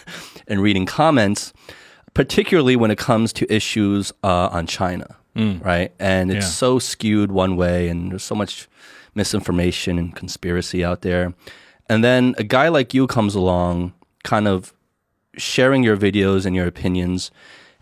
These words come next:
Speaker 1: and it just gave me a lot of hope in the sense that, like, there are people that are willing to kinda speak the truth and s-, speak their minds, and who are actually here and spend a lot of time in China instead of somewhere else speculating on what's happening here.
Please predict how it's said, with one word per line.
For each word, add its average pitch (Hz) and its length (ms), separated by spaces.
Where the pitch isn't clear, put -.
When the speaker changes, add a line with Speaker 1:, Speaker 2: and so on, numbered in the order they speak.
Speaker 1:
and 110 200
it 117 100
just 139 200
gave 147 160
me 147 80
a 123 60
lot 123 160
of 98 100
hope 139 320
in 110 80
the 104 80
sense 104 360
that, 101 220
like, 92 360
there 110 160
are 113 220
people 117 300
that 107 60
are 95 100
willing 98 340
to 90 320
kinda 95 320
speak - 400
the 95 80
truth 95 380
and 87 140
s-, - 200
speak - 320
their 101 100
minds, 87 460
and 90 160
who - 80
are 123 80
actually 135 400
here 113 680
and 101 120
spend 123 240
a 104 40
lot 110 200
of 101 60
time 117 340
in 92 80
China 123 340
instead 95 320
of 98 140
somewhere 98 360
else 98 360
speculating 92 800
on 92 80
what's 92 160
happening 90 400
here. 90 240